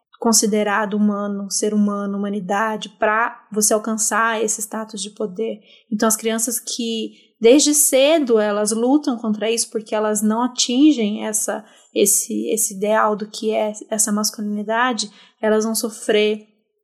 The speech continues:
muitas violências e a gente sabe de, aí de, de histórias. Então, é, são meninos que, que muitas vezes desde muito cedo são afeminados, são meninos que, que não se conformam com,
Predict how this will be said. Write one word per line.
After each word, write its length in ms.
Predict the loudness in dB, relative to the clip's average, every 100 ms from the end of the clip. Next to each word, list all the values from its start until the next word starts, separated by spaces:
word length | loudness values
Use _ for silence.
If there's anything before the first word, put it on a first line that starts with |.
| _ _
muitas 580 | 6 8 8 4 4 4
violências 760 | 4 2 0 -2 -2 -4 -6 -8
e 380 | -6 -4 -6 -12 _ _ _
a 140 | 0 2
gente 260 | 2 0
sabe 300 | 0 -2 -4
de, 160 | -10 -8
aí 300 | -4 -2 -2
de, 220 | -6 -8
de 120 | -4
histórias. 460 | -2 0 0 0 -2
Então, 400 | -4 -2 -2 -4 -12 _ _
é, 320 | -4 -4 0
são 200 | 0 0
meninos 680 | 0 0 0 0 -2 -2 -4
que, 720 | -6 -10 -6 -4 -2 -4 -4 -12 _ _ _ _
que 100 | 0
muitas 280 | 2 2 0
vezes 200 | 0 0
desde 540 | 0 0 0 -6 -6
muito 340 | -4 -2 0 0
cedo 320 | 2 2 0
são 200 | -4 -6
afeminados, 840 | -6 -6 -2 2 2 2 0 0
são 180 | -2 0
meninos 500 | 0 0 0 -2 -4
que, 440 | -6 -6 -6 -6 -12 _ _ _ 0
que 140 | 2
não 220 | 4 2
se 160 | 0 -2
conformam 600 | -4 -6 -2 -2 0 -6
com, 420 | -8 -8 -6 -8